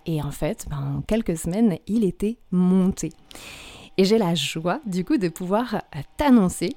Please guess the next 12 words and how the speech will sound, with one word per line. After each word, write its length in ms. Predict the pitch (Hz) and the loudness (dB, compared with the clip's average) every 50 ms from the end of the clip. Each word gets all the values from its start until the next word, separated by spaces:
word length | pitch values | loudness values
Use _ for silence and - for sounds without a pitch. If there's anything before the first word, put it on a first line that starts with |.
| - - | -10 -8
que 220 | - 190 180 208 - - | -6 -4 -4 -4 -6 -6
le 140 | - 170 202 233 | 0 0 0 2
programme 680 | - - 247 190 160 165 160 156 185 226 220 160 143 156 | 2 0 0 0 0 0 0 2 4 4 4 4 2 -2
sur 520 | - - - - - 240 247 226 180 143 - - - _ _ _ | -4 -6 -6 -4 -2 0 0 0 -2 -4 -8 -12 -16 _ _ _
Oser 340 | - 220 226 202 196 214 269 - | 0 0 2 2 0 -2 -4 -6
son 200 | - - 180 170 | -4 -4 -4 -2
podcast, 600 | - 156 151 - - - - - - - - - - - | -2 -4 -8 -8 -10 -10 -10 -12 -14 -16 -18 -20 -20 -16
je 140 | - - 170 | -10 -6 -6
l'ai 80 | 156 | -4
appelé 240 | 151 147 - - 190 | -4 -4 -4 -6 -4
comme 200 | - 190 160 151 | -4 -2 -4 -4
ça, 260 | - - 143 139 180 | -4 -6 -8 -10 -10